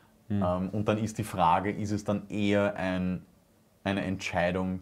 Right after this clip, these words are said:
Speaker 2: des Geldes oder ist es wirklich etwas, was, was ein Social Justice Warrior, ähm, bewirkt hat? Weil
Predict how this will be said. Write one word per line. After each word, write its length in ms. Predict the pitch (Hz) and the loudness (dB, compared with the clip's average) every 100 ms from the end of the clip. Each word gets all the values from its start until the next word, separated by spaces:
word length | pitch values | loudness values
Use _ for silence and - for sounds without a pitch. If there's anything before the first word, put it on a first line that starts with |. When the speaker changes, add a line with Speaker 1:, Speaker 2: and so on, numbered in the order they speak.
| - | -6
Speaker 2:
des 260 | 92 - - | -8 -6 0
Geldes 680 | 92 90 104 131 143 - | 2 2 2 2 0 -4
oder 200 | 90 101 | -6 -4
ist 140 | 90 101 | -2 -2
es 160 | 95 | -2
wirklich 320 | 104 98 98 | 0 0 -2
etwas, 340 | 95 95 98 87 | -2 0 -2 0
was, 260 | 95 92 98 | -2 -2 -4
was 200 | 92 - | -4 -2
ein 180 | 90 | -4
Social 420 | 87 98 90 - 92 | -4 -4 -4 -4 -4
Justice 400 | 95 87 - 87 | -2 -2 -4 -4
Warrior, 500 | 87 87 87 87 87 87 - - - _ _ - | -2 0 0 -2 -4 -8 -20 -20 -20 _ _ -6
ähm, 460 | 92 90 90 87 82 - _ _ _ _ _ _ _ _ _ _ _ _ - - | -4 -2 -2 -2 -4 -10 _ _ _ _ _ _ _ _ _ _ _ _ -14 -10
bewirkt 500 | 98 95 98 95 - | -6 0 0 0 -2
hat? 180 | 95 90 | -2 2
Weil 240 | 98 101 | 2 2